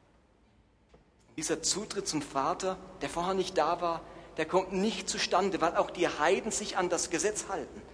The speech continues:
weil sie sich an die Reinigungsvorschriften halten oder die Speisegebote halten. Nein, nein,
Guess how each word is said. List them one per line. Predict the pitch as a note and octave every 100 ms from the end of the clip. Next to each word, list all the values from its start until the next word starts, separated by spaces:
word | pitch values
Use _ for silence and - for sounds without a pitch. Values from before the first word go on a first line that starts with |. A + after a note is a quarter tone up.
| - -
weil | - G3
sie | F#3
sich | F#3+ G3
an | F3+
die | F3
Reinigungsvorschriften | D#3 F#3 A3+ G#3+ G#3+ G3+ - G3 F#3+ F#3+ F#3 - F#3+ D#3
halten | E3+ C3 - - - - -
oder | D#3 D3
die | C3+
Speisegebote | - D3+ F3 F#3 F#3 F3 E3 E3
halten. | D3+ C#3 C3
Nein, | C3 C#3
nein, | B2 A2+